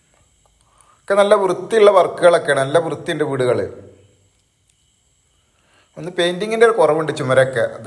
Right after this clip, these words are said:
കഴിച്ചാൽ ബാക്കിയൊക്കെ നല്ല ഫർണിച്ചർ ആയാലും എല്ലാം ആയാലും നല്ല വൃത്തിയാണ്. ഫർണിച്ചർ അടക്കി വേണമെങ്കിൽ അങ്ങനെ കൊടുക്കും. ഇതുണ്ട് അടുക്കളയൊക്കെ കവേർഡുകൾ, റാക്ക് കാര്യങ്ങളൊക്കെ ആയിട്ട് സിങ്ക് എല്ലാം നല്ല സെറ്റപ്പാണ്.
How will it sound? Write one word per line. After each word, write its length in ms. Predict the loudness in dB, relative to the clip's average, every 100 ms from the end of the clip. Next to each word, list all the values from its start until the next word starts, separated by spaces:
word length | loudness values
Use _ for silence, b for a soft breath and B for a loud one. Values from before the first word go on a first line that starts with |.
| -8
കഴിച്ചാൽ 280 | -6 0 2
ബാക്കിയൊക്കെ 380 | 2 0 -6 0 0
നല്ല 300 | 0 0 2 2
ഫർണിച്ചർ 460 | 0 -4 -2 2 4
ആയാലും 260 | 2 0 -4
എല്ലാം 180 | -2 2
ആയാലും 180 | 2 0 -6
നല്ല 120 | -6 -6
വൃത്തിയാണ്. 420 | -8 -6 -4 -2 -2
ഫർണിച്ചർ 360 | -4 -4 -2 0
അടക്കി 220 | 0 0 -2
വേണമെങ്കിൽ 220 | -2 -4
അങ്ങനെ 160 | -4 -4
കൊടുക്കും. 340 | -4 -8 -10 -10 -14 -20 _ _ _ _ _ _ _ _ _ _ _ _ -14
ഇതുണ്ട് 220 | -4 0
അടുക്കളയൊക്കെ 460 | 0 0 0 0 0 0
കവേർഡുകൾ, 480 | 2 2 0 2 2 4
റാക്ക് 320 | 2 0 -6 -4 -2
കാര്യങ്ങളൊക്കെ 540 | -2 -4 -6 -4 -2
ആയിട്ട് 220 | -4 -6 -12
സിങ്ക് 360 | -12 -12 -6 -6 -6 -12 -20 -20 _ _ _ _ _ _ _ _ _ _ _ _ _ _ _ _ _ _ -14
എല്ലാം 280 | -10 -2 0 0
നല്ല 220 | -4 0 0 0
സെറ്റപ്പാണ്. 560 | -2 -2 2 0 0